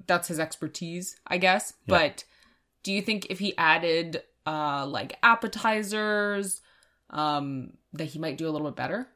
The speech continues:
Speaker 2: I think the business would suffer. I think he may get more customers, but I think the food quality would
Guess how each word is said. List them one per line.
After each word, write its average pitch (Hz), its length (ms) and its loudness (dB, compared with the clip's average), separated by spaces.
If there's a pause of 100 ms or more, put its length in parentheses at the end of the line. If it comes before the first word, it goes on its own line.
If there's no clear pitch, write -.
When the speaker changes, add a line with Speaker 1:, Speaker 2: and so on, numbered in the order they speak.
(1600)
Speaker 2:
I 123 80 -2
think 127 500 0 (500)
the 113 200 0
business 107 420 2
would 98 140 -6
suffer. 127 500 -2 (720)
I 113 140 0
think 117 200 0
he 120 120 0
may 107 260 0
get 101 300 4
more 101 160 0
customers, 131 880 -2 (1600)
but 107 300 8
I 107 120 0
think 104 560 -4 (120)
the 101 260 -2
food 104 340 -2
quality 101 420 4
would 95 200 -4